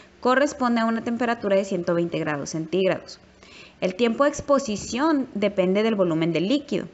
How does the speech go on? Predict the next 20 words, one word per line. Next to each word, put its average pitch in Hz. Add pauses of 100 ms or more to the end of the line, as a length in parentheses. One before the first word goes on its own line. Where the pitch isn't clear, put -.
(160)
de 190
tal 185
manera 247
que 247
para 180
volúmenes 190
pequeños, 233
hasta 190
unos 190
tres 214
litros, 214
se -
utilizan 214
veinte 226
minutos 226
a 202
ciento 165
veinte 165
grados 139
centígrados. 185